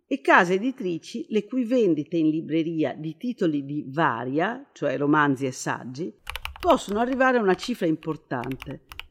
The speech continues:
venticinque milioni di euro annui. Un dato in comune però c'è. Da queste settemila case editrici sono escluse quelle controllate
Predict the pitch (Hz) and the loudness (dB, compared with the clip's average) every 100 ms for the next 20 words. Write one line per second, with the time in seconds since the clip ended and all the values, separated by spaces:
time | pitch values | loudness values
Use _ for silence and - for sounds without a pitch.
0 | - 196 202 180 185 - 294 226 170 208 | 0 6 6 4 -8 0 0 2 0 0
1 | 233 202 151 156 165 190 143 131 143 143 | 2 4 6 4 4 4 4 4 2 0
2 | 123 117 117 123 151 - - - - _ | 0 -2 -4 -4 -6 -10 -14 -14 -14 _
3 | _ _ _ - 330 233 160 190 190 269 | _ _ _ 8 10 10 8 4 -2 0
4 | 175 180 180 160 156 - 175 143 - _ | 2 2 0 -2 -2 -2 -2 -2 -6 _
5 | 143 143 240 233 156 - 143 - 165 202 | -6 2 2 4 -2 -6 -8 -4 -2 0
6 | 156 - 131 120 139 127 135 175 135 - | 0 -2 -8 -6 -6 -6 -6 -4 -6 -8
7 | - 104 - _ _ - 254 233 262 233 | -8 -10 -10 _ _ 0 2 2 -2 -8
8 | 202 202 233 - 185 147 147 - 226 233 | -6 -2 0 2 2 2 -2 -2 0 0
9 | 220 202 147 113 - | 0 2 0 -2 -8